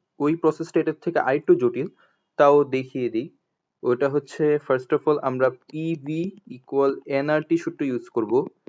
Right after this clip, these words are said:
সাম্যাবস্থার জন্য পি এর ভ্যালু জিরো পয়েন্ট নাইন, ভি দেওয়া আছে কোশ্চেনে ফোর লিটার, এবং এখান থেকে এন সাম্যাবস্থার জন্য আমরা আগেই দেখেছি টোটাল মোল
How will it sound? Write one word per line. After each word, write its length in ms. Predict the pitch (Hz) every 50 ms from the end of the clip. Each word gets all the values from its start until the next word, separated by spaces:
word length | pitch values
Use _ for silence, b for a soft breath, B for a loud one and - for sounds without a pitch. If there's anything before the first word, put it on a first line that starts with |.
| - _ _
সাম্যাবস্থার 720 | - - - 123 123 127 131 135 147 143 143 - 170 151 147
জন্য 220 | 151 151 151 147 147 143 - _
পি 100 | - 135 127 135
এর 80 | 135 131 127
ভ্যালু 180 | 139 139 143 143 135 117
জিরো 140 | 123 123 131 127 -
পয়েন্ট 220 | 147 139 135 123 117 110 107
নাইন, 180 | 110 117 131 156 180 - _ - - _ _ _ - _ _ _ _ _ _ _ _ -
ভি 160 | 120 123 131 139 147
দেওয়া 300 | - 131 123 123 127 131 131
আছে 160 | 127 - -
কোশ্চেনে 440 | 139 139 135 131 - - 143 135 127 127 -
ফোর 180 | - 135 139 139 135 120
লিটার, 300 | 113 113 - 117 120 143 - - _ _ - - _ - _ _
এবং 280 | 117 117 110 110 110 113 113 117 120 123
এখান 180 | 120 147 147 143
থেকে 220 | 143 156 151 156 143 - _
এন 240 | 143 127 120 120 135 160
সাম্যাবস্থার 640 | - - - 131 123 127 131 131 135 165 175 160 139 135
জন্য 140 | 139 139 139 131
আমরা 180 | 123 127 127 113 123
আগেই 220 | 117 113 131 135 135 143
দেখেছি 240 | 135 139 135 131 151
টোটাল 280 | - 131 123 127 127 127
মোল 180 | 131 131 127